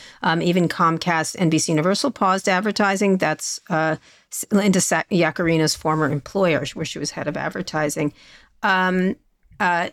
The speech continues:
it's been a deluge in the last few hours. Uh, the White House has also chimed in and condemned Musk for boosting anti-Jewish conspiracy theory. The White House spokesman said it was, quote, "unacceptable to repeat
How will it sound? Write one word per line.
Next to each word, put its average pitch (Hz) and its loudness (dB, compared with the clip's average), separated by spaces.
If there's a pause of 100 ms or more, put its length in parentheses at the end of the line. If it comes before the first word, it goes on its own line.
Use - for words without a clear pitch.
(160)
it's 220 -2
been 180 2
a 170 2
deluge 180 2
in 240 4
the 226 4
last 214 2
few 220 4
hours. 233 2
Uh, 165 2
the 165 2
White 170 2
House 190 0
has 175 -2
also 175 0
chimed 170 0
in 180 4
and 185 2
condemned 160 2
Musk 156 0
for 165 0
boosting 160 2
anti-Jewish 151 0
conspiracy 180 -2
theory. 240 2
The 208 2
White 160 2
House 160 0
spokesman 233 2
said 202 2
it 196 -4
was, 170 2
quote, 175 2
"unacceptable 202 0
to 185 2
repeat 170 2